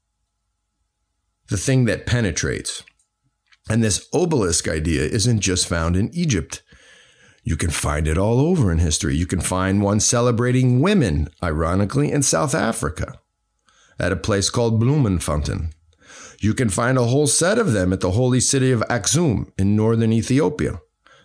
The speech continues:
They call them stelae there, but they look exactly the same. If you were alive before Columbus and chilling out in, say, what we call today Peru, you could have seen Incas put one up,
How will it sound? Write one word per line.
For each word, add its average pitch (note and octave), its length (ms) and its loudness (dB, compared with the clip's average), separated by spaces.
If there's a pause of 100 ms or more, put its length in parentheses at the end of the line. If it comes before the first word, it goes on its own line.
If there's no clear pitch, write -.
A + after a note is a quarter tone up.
They F#2 100 -4
call G2+ 160 -2
them G2+ 160 2
stelae C#3+ 560 0
there, C2+ 300 -2
but B2+ 220 -2
they C3+ 100 0
look C#3 180 0
exactly A#2+ 480 0
the G#2 100 0
same. C#3+ 320 0
If G#2 160 -2
you C#3+ 100 2
were C#3+ 80 2
alive C3+ 440 0
before B2+ 340 0
Columbus C3+ 580 0
and A2 120 0
chilling C3 400 0
out D3 400 -2 (720)
in, G#2 140 0
say, G#2 280 0
what G2 240 0
we G2 140 0
call A2 240 -2
today F#2 480 -2
Peru, C3 720 0 (640)
you F#2+ 100 -2
could A2+ 160 -2
have A2+ 80 0
seen B2+ 220 2
Incas C3 400 0
put - 240 -4
one E2 240 0
up, - 240 -6